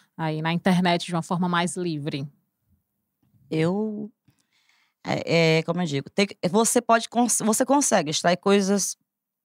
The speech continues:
Speaker 2: interessantes na, na internet, né, pro médium aprender.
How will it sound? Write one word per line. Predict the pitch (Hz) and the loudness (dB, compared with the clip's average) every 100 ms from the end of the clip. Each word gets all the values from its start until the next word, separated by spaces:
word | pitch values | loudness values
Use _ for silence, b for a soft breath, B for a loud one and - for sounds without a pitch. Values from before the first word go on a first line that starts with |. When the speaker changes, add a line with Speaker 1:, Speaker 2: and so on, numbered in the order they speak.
| _ _ _ _ _ _ - | _ _ _ _ _ _ -4
Speaker 2:
interessantes | 196 214 247 - 202 147 - 156 | 2 4 4 4 2 2 -2 -4
na, | 156 156 | -2 0
na | 156 | 0
internet, | 165 - 160 156 139 143 - - _ _ _ _ - | 0 0 -2 2 0 0 -4 -12 _ _ _ _ -8
né, | 139 147 - _ | -6 -6 -10 _
pro | - 151 | -8 -2
médium | 151 147 156 | -2 -2 -6
aprender. | 160 170 175 147 | -4 -2 -2 -6